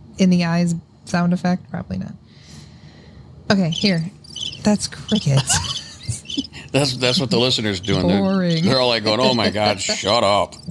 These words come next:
Speaker 1: All right, it's my turn.
Speaker 2: Um.
Speaker 1: If, if
Speaker 2: Oh,
Speaker 1: you
Speaker 2: here. Wow.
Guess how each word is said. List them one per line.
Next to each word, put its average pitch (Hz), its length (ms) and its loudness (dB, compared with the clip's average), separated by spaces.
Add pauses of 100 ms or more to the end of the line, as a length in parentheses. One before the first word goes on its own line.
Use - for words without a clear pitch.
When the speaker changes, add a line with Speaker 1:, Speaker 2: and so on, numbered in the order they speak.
(2250)
Speaker 1:
All 151 80 4
right, 143 200 4
it's - 160 -4
my 143 100 2
turn. 139 320 -2 (1400)
Speaker 2:
Um. 156 360 2 (240)
Speaker 1:
If, - 220 -2
if 208 120 -2
Speaker 2:
Oh, 202 220 6
Speaker 1:
you 113 40 2
Speaker 2:
here. - 420 -2 (520)
Wow. 135 480 2